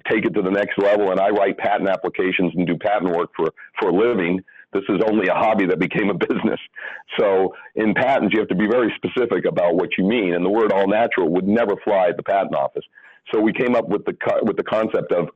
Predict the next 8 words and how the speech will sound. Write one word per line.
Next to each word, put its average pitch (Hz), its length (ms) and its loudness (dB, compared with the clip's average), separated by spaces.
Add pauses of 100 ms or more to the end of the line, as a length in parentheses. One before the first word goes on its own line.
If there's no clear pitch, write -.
earth-grown 104 880 0
ingredients 92 640 0 (140)
only, 85 420 -2 (340)
and 98 200 0
therefore, 95 460 2
again, 82 500 0 (200)
Third 85 300 0 (140)
Rock. 87 260 0